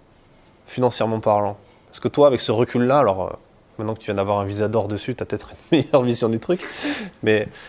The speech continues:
est-ce que tu, voilà, comment tu vois ça ? Est-ce que tu penses que c'est un truc que tous les photographes, parce qu'il y a plein de photographes qui osent peut-être pas se lancer dans un projet au long cours parce qu'ils se disent, « Ouais, mais ça paye pas, ou je serai payé dans deux ans, et cetera,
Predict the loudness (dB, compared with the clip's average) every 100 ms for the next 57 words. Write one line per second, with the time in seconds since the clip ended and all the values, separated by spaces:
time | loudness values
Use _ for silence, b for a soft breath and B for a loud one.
0 | B 0 2 2 0 0 2 4 4 4
1 | 6 4 4 0 0 2 2 4 2 0
2 | -2 -6 -8 -2 -2 -2 -2 0 -2 -4
3 | -6 0 0 0 0 2 2 0 2 4
4 | 4 2 -12 -20 -6 -2 0 0 4 2
5 | 4 0 0 0 -2 -2 -4 0 2 2
6 | 2 0 0 0 -2 -2 -4 -2 0 0
7 | -2 -4 -4 -6 -4 -4 0 0 0 -4
8 | -6 -6 -4 0 2 2 0 -4 -12 -8
9 | -6 -4 -4 -4 -4 -2 -4 -4 -6 -2
10 | 0 0